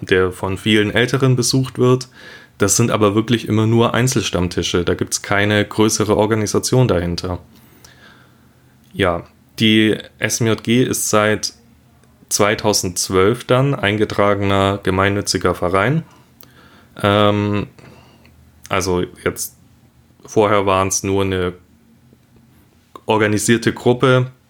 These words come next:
ab da ist es ein eingetragener Verein. Ähm, ja, am Angebot, es hat sich im Laufe der Zeit dann natürlich noch, äh, viel mehr erweitert.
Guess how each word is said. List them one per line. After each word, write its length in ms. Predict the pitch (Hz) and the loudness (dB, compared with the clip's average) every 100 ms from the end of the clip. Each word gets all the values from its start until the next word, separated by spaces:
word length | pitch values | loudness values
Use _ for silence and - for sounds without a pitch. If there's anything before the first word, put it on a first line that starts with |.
| - | -6
ab 200 | 98 - | -4 -2
da 160 | 98 98 | 0 0
ist 140 | - | -2
es 140 | 92 - | -6 -6
ein 120 | 90 | -2
eingetragener 540 | 90 90 - 87 90 | -2 -2 -4 -4 -6
Verein. 440 | 87 95 101 135 135 _ - - - - - - _ - | -4 0 0 0 -4 _ -20 -20 -20 -20 -20 -20 _ -4
Ähm, 640 | 101 101 104 104 107 104 - - - - - _ - _ _ _ _ _ _ _ _ - - - _ _ _ _ - | 0 2 2 0 -4 -6 -10 -20 -20 -20 -20 _ -20 _ _ _ _ _ _ _ _ -20 -20 -20 _ _ _ _ -6
ja, 220 | 95 95 | -2 0
am 120 | 92 | 0
Angebot, 840 | 92 98 117 113 110 113 117 - - - _ _ _ _ _ - _ - _ _ | 0 0 0 0 0 2 0 -2 -14 -20 _ _ _ _ _ -20 _ -20 _ _
es 120 | - | -6
hat 100 | 95 | -2
sich 120 | 101 | 0
im 100 | 104 | 0
Laufe 220 | 101 104 | 0 0
der 140 | 101 98 | -2 0
Zeit 220 | 104 104 | 0 0
dann 120 | 101 | 0
natürlich 400 | 98 90 107 98 | -2 -2 -2 -2
noch, 440 | 101 90 - 127 - | -4 -6 -10 -12 -4
äh, 380 | 95 92 92 - | -2 -2 -6 -10
viel 640 | - - 110 123 120 110 - - - - - _ | -12 -4 0 2 2 2 0 -10 -20 -20 -20 _
mehr 320 | - 101 107 113 | -4 0 2 2
erweitert. 920 | 113 92 90 104 110 117 113 110 | 2 0 0 0 2 2 2 0